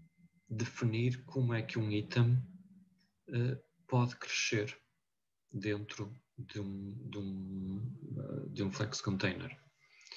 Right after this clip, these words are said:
Hum, eh, no fundo,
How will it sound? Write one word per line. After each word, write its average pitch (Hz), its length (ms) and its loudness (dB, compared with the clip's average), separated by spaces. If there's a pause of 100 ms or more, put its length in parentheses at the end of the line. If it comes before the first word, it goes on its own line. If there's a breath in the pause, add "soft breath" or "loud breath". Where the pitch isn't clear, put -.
(760 loud breath)
Hum, 110 480 4 (1900)
eh, - 580 -4
no 123 160 12
fundo, 123 400 8